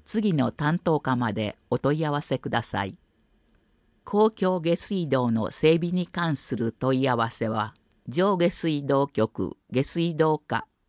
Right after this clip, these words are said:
電話六五の一二八一。公共下水道の接続に関する問い合わせは、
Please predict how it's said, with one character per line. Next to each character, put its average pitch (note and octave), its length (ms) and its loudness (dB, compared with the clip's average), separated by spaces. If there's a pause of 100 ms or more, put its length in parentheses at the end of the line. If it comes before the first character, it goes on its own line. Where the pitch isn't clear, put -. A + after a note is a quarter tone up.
(160)
電 E3 360 2
話 D#3 260 -4 (440)
六 F#3 300 -2
五 D3 240 2
の A#2 320 0
一 E3+ 260 -2
二 D#3+ 280 -2
八 A#2 480 -4
一。 - 360 -10 (1040)
公 G3 220 0
共 F3 320 0
下 D#3 160 2
水 E3+ 320 -2
道 B2 220 2
の G2+ 160 -2
接 C3+ 320 -4
続 E3+ 240 0
に D3 100 -2
関 C3+ 320 -2
す - 180 -4
る A2 160 -2
問 C3 300 -2
い - 60 -2
合 B2+ 40 -2
わ B2+ 120 0
せ A2+ 240 -4
は、 G#2+ 240 -2